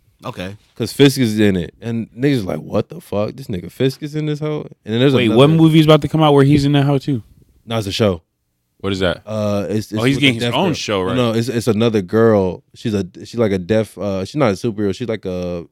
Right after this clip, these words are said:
Speaker 2: kinda like a vigilante.
Speaker 3: Mm.
Speaker 1: All these
Speaker 2: Uh,
Speaker 1: niggas handicapped, yo. Fuck.
Speaker 2: You got Daredevil, he's blind, and you got this <laughs> deaf bitch.
Speaker 3: Mm-hmm.
Speaker 2: But, uh, but she,
Speaker 3: They,
Speaker 2: she's in
Speaker 3: they work together?
Speaker 2: No, 'cause she, um, no, no, no. She, uh, she worked for Fisk.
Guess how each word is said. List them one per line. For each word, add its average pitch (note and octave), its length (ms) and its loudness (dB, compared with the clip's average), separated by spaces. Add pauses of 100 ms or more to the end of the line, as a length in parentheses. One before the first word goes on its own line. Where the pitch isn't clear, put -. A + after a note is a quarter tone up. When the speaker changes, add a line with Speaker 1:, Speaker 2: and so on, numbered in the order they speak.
(120)
Speaker 2:
kinda C3+ 160 -4
like A#2+ 120 2
a A2 60 0
vigilante. C3 720 0
Speaker 3:
Mm. F2 240 -18 (380)
Speaker 1:
All E3+ 160 -6
these F3+ 80 -6
Speaker 2:
Uh, F#3 40 -4
Speaker 1:
niggas D#3 180 -2
handicapped, A2 560 -4
yo. G#2 260 -6 (540)
Fuck. A#2+ 280 -20 (400)
Speaker 2:
You G2 160 -16
got - 160 -20
Daredevil, G2+ 420 -2
he's G2+ 140 0
blind, F#2+ 380 -2
and F2+ 80 -4
you F2+ 60 -4
got F2+ 120 -10
this F#2 140 -16
<laughs> - 20 -20
deaf G2+ 260 -4
bitch. F2+ 640 -14
Speaker 3:
Mm-hmm. G3+ 360 -20
Speaker 2:
But, - 200 -4
uh, F2+ 300 2 (680)
but G2 100 -8
she, C3 220 4
Speaker 3:
They, G#2+ 60 -2
Speaker 2:
she's C3+ 280 2
in C3+ 100 4
Speaker 3:
they A2 80 4
work A2 200 4
together? B2 400 0
Speaker 2:
No, C3 160 4
'cause B2 240 2
she, D3+ 280 4
um, A#2 600 6
no, A#2 160 4
no, B2 140 6
no. A2 180 4
She, B2+ 280 0
uh, G#2 400 4 (140)
she - 140 -2
worked D3 200 8
for A2 100 -2
Fisk. C#3+ 480 4